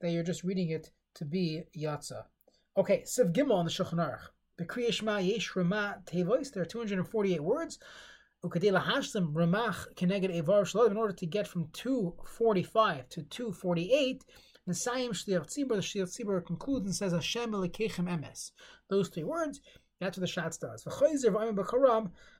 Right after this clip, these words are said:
Hashem Elokeichem Emes. So what does this mean? We'll see in the Mishnah Berurah now. The Ramaz of V'zeh Kol Adam Yaitza Hayel V'Shem V'Piv Shel Shliach Tzibur Shalosh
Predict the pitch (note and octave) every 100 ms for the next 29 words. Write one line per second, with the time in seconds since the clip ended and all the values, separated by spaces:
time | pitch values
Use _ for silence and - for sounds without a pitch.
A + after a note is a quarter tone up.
0 | - E3 - G#3 F#3+ F3+ G3 F3+ F3+ E3+
1 | E3 F3 _ D#3+ C3 - - - _ _
2 | _ _ _ _ _ _ _ - - -
3 | D3 C#3 F3+ F#3+ D3 - C#3 A#3 - -
4 | - E3 G3 E3 - F#3 D4+ A3+ F3 D#3+
5 | E3 A#3+ F#3 F3 E3+ A#3 - G#3+ G#3+ F3
6 | F#3+ A#3+ A#3 E3+ A3 A3+ F#3+ - A#3 G#3+
7 | G3 A#3+ A3 - F3+ G#3 G#3 G#3 C#4 G#3+
8 | G#3 - - - - - A3 G#3+ G3+ E3+